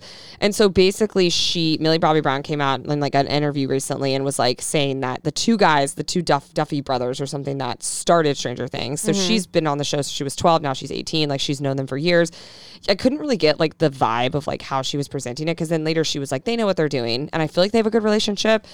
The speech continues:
Speaker 1: but they then had to basically come and defend themselves. He basically was like,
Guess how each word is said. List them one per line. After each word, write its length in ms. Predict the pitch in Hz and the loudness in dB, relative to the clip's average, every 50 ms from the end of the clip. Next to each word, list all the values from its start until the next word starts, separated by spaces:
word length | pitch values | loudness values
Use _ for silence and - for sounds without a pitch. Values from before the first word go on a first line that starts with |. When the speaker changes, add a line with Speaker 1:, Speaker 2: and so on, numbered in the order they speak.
| - - - _ _ | -20 -20 -20 _ _
Speaker 1:
but 380 | - 202 190 175 160 143 - 156 | 4 4 6 6 4 2 2 4
they 140 | 165 170 170 | 4 4 6
then 200 | 156 156 147 156 | 4 4 2 2
had 180 | 156 147 143 | 2 0 0
to 60 | 147 139 | 2 2
basically 340 | 143 143 139 - - 147 135 | 2 0 0 0 -4 -4 -2
come 160 | - 147 139 | -2 -2 -2
and 80 | 135 135 | -2 -2
defend 300 | 143 - - 143 143 135 | -4 -2 0 0 0 -2
themselves. 360 | 117 107 - - 120 127 - | -4 -2 0 0 0 0 0
He 120 | - 190 | -2 0
basically 320 | 175 175 175 165 - 175 165 | 2 2 2 2 2 0 0
was 80 | 156 | 2
like, 220 | - 147 135 - | 4 2 2 2